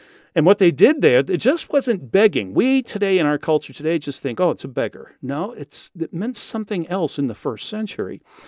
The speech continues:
um, during biblical times. Um, to beg meant to beg for alms. Yeah, that's charitable gifts. That's what they are. Almsgiving is not mentioned in the Old Testament as something that was required.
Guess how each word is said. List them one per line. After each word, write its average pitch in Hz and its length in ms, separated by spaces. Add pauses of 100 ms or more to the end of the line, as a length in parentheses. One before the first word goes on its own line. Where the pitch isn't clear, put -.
(240)
um, 113 220
during 160 260
biblical 151 420
times. 165 640 (500)
Um, 135 600 (160)
to 160 140
beg 135 720
meant 165 300
to 170 140
beg 165 300
for 147 220 (140)
alms. 139 840 (260)
Yeah, 170 240
that's - 240
charitable 147 640
gifts. 156 360
That's 131 220
what 147 140
they 123 160
are. 107 400 (400)
Almsgiving 147 880 (480)
is 165 160
not 277 200
mentioned 185 520
in 165 180
the 151 160
Old 139 260
Testament - 680 (640)
as 123 200
something 151 420
that 135 180
was 127 280
required. 123 800